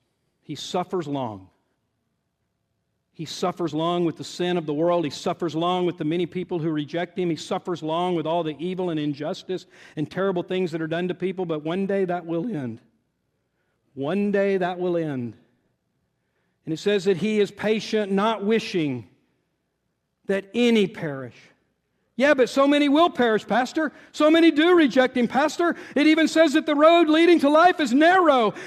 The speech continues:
and few enter, but the road leading to destruction is broad and many enter.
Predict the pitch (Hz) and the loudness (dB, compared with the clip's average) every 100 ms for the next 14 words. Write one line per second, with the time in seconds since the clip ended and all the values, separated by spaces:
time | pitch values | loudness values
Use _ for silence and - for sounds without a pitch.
0 | 262 302 - 349 370 359 381 359 262 - | 2 2 6 6 8 6 6 6 4 4
1 | - 311 320 311 349 359 339 370 359 302 | -2 -2 2 6 6 6 6 6 6 6
2 | 311 311 - 359 381 - 320 269 277 311 | 4 4 2 2 2 4 2 2 2 4
3 | 381 605 403 311 359 392 359 339 302 | 8 8 6 4 4 4 4 4 2